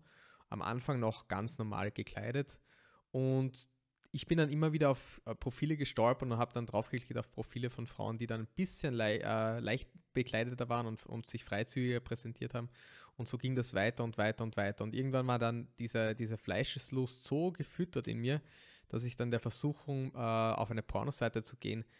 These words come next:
gar nicht widerstehen konnte. Und da hat mir der Herr einfach gezeigt: „Markus, wenn bestimmte Dinge einen positiven Effekt in deinem Leben haben und dich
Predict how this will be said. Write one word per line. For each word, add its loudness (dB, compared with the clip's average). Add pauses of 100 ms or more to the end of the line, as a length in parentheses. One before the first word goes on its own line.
(180)
gar 0
nicht -2
widerstehen -2
konnte. -6 (280)
Und -4
da 0
hat 0
mir 0
der 2
Herr 0
einfach -4
gezeigt: -4
„Markus, -2 (400)
wenn -2
bestimmte -2
Dinge 2 (880)
einen 0
positiven -2
Effekt -4
in -6
deinem -2
Leben -2
haben -2
und -8
dich -10